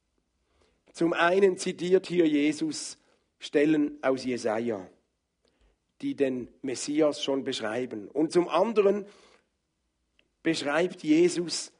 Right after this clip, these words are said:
sein Gottesbild, wie er lebt. Er beschreibt nämlich durchwegs Kriterien, die menschenfreundlich sind. Kriterien, die Menschen gut tun.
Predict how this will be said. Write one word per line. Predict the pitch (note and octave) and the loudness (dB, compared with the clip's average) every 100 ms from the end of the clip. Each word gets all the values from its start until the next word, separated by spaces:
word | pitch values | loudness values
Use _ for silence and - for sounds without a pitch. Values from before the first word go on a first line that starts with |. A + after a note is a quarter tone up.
| _ | _
sein | - C#3 D3 D3 | -6 -4 -4 -2
Gottesbild, | D3+ D3+ E3 D#3 - D#3 D#3 B2+ B2 | -4 -2 -8 -10 -2 2 2 -2 -2
wie | C3+ | -2
er | C#3+ B2 | 0 0
lebt. | A#2+ C#3 C3+ - - - _ _ - _ | 0 -2 -4 -8 -20 -20 _ _ -20 _
Er | D3+ | 2
beschreibt | F3 D3+ E3 E3 | 2 4 4 4
nämlich | E3 E3 D#3+ - | 4 4 2 2
durchwegs | F3 F#3+ F#3+ F3 E3+ - - _ _ _ | 2 2 2 2 2 0 -12 _ _ _
Kriterien, | D#3 D3 D#3 D3+ F3 F3+ F3 E3 | -8 -2 2 4 6 4 2 0
die | D3+ | -4
menschenfreundlich | C#3+ C3+ C#3 E3 D#3+ D3 C#3 C#3+ C#3+ C#3 C3 - | -4 -2 -2 -2 -4 -6 -4 -4 -4 -8 -10 -10
sind. | C#3 A2+ - - _ _ _ _ _ _ | -12 -12 -16 -20 _ _ _ _ _ _
Kriterien, | - E3+ E3 E3 F#3+ F#3+ F#3 | -4 -4 2 4 4 4 2
die | F3 E3+ | 0 -2
Menschen | D#3 D#3 F3+ F3 E3+ - | 2 2 2 -2 -8 -6
gut | F3+ F#3+ F#3+ - | -4 -4 -6 -6
tun. | F3 E3+ C3 G2 F2 | -2 -2 -4 -8 -14